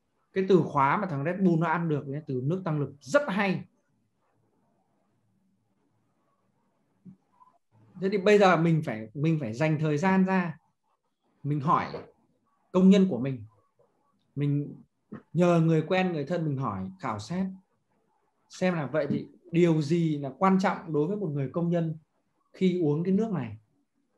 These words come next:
Ví dụ như Sting nó quảng cáo rất nhiều, nhưng mà, ừ, xin thưa với các anh chị là chưa bao giờ nó lọt vào tai tôi, bởi vì là nó không phải là thứ đồ uống mà tôi quan tâm.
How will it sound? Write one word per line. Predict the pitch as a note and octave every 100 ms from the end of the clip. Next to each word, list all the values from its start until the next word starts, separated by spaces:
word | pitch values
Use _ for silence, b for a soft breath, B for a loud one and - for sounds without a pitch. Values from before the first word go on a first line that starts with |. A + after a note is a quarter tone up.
| _ _ _ _ _ _ _ _ _ _ - - _
Ví | G3
dụ | C4+
như | A#3
Sting | A3 G3+ F#3+ B3+ A#3
nó | A#3
quảng | - C3
cáo | C#3+ F3
rất | D#4
nhiều, | B3 G3+ E3
nhưng | G3
mà, | F3+ C#3+ - _ _ _
ừ, | D#3 D3 D#3+ -
xin | - G3
thưa | G3+ F#3+
với | F#3
các | F#3+
anh | F#3+
chị | F#3
là | D#3 C#3 C#3
chưa | - A#3
bao | A3
giờ | F3+ D#3+
nó | C#3+
lọt | F3 D#3 C#3
vào | C3+
tai | F3+ F#3
tôi, | G3 G3 - - _ _ _ _ _ _ _ _ _
bởi | C3+
vì | C3+ D#3
là | D#3
nó | D#3 E3
không | F#3 A3 G#3
phải | - B2+
là | C3 -
thứ | E3+
đồ | F#3+
uống | D#3 D3 D#3
mà | A3 D3+
tôi | E3
quan | E3+ D#3+
tâm. | - -